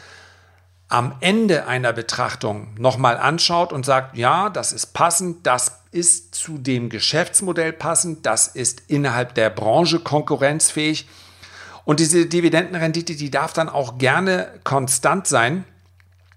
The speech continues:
Das kann nämlich auch bedeuten, dass die Dividende immer weiter steigt, aber der Kurs eben auch. Wenn es etwas tiefer in die Bilanz gehen darf, beziehungsweise wer sich damit beschäftigen möchte.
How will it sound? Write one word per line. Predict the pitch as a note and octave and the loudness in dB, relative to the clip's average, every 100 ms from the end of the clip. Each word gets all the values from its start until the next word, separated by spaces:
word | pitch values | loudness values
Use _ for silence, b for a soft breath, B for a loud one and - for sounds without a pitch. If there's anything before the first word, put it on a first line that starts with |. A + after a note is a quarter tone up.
| _ _ - | _ _ -14
Das | A2 A#2 - | -2 0 0
kann | C3 E3 | 0 0
nämlich | D3+ D3 C#3 - | 0 -2 -2 2
auch | B2+ | 2
bedeuten, | - B2+ B2 C3 C3 | 2 0 0 0 -4
dass | A#2+ A#2+ | -2 -2
die | - A#2 | -4 -6
Dividende | A#2+ A#2+ A#2+ B2 | -6 -4 -4 -4
immer | B2+ C3+ B2+ | -2 2 4
weiter | A2+ A2 B2 | 4 2 0
steigt, | A2 D#3 D#3+ - | 2 4 2 0
aber | D3 D#3+ | -2 0
der | D#3+ D#3 | 0 -2
Kurs | - D3+ E3+ E3+ | 0 0 2 0
eben | - C3+ C3 C3+ | -4 -6 -6 0
auch. | B2+ A#2+ - _ _ _ b b b b b b b b b b - | 2 0 -2 _ _ _ b b b b b b b b b b -2
Wenn | B2 G3 B3+ A3 - | 0 2 -2 -8 -10
es | - F#3+ F#3 | -4 2 2
etwas | - E3+ E3+ E3+ D#3+ - - | 0 -4 -2 2 2 2 0
tiefer | - A3+ - C3+ | -2 -2 0 0
in | - C#3 C3+ | 0 -4 -4
die | B2+ A#2+ A#2 A2+ A2 G#2 B B B | -4 -4 -6 -6 -6 -8 B B B
Bilanz | B2+ B2+ A#2+ C3 D3 - - | -10 -4 0 0 2 0 0
gehen | B2 B2+ B2+ B2 | 0 0 0 2
darf, | C3 C3+ G2 - _ _ _ | 2 2 -2 -8 _ _ _
beziehungsweise | A2+ C3 A#2 A#2+ G#2+ G#2+ A2 | -6 -4 -4 -4 -4 -4 -6
wer | A#2 B2+ | -2 -2
sich | C3 A#2+ | -2 -4
damit | A#2+ A2+ A2 | -6 -6 -8
beschäftigen | A2+ - C3+ C3+ A#2 G#2+ | -4 -2 -2 -4 -6 -6
möchte. | G2+ F#2+ G#2 | -8 -10 -16